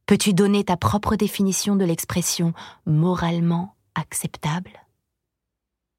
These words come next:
Je te l'accorde, ce n'est pas évident de trouver une réponse adaptée sans contexte, même si j'imagine que tu as déjà une idée en tête.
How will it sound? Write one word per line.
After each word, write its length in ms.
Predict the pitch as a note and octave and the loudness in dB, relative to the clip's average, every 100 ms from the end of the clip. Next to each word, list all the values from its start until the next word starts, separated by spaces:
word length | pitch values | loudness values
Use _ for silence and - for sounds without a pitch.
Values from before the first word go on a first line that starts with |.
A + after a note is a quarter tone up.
| _ _ _ _ | _ _ _ _
Je 100 | - | -8
te 100 | - | -2
l'accorde, 480 | C3 C3 D#3 D3 C#3+ - - _ _ | -2 0 0 0 -4 -10 -20 _ _
ce 60 | - | -4
n'est 100 | C#3 | -2
pas 180 | D3 C#3+ | 0 0
évident 300 | D3 D3+ D#3+ | 2 2 2
de 80 | D3 | 0
trouver 280 | - D3+ | -2 0
une 80 | D3 | 0
réponse 360 | D3 D3 D#3+ D3 | 0 -2 -2 0
adaptée 360 | D3 C#3+ - | -2 -2 -2
sans 160 | D#3 C#3+ | -2 -2
contexte, 500 | C#3+ C#3+ F#3+ - - - - - | -4 -2 -2 -2 -10 -12 -20 -6
même 180 | - C3 | -2 0
si 140 | - | -2
j'imagine 540 | C3+ D3+ D#3+ C#3 E3 D3 | -2 -2 0 2 2 0
que 80 | C#3+ | -4
tu 180 | - C3 | -6 -4
as 60 | |
déjà 360 | C#3+ C#3 D3+ C#3+ | -2 0 0 0
une 180 | D3 C#3 | 0 -2
idée 260 | C3+ C#3 | -2 -2
en 80 | D3+ | -4
tête. 440 | - C#3+ - - | -6 -10 -10 -20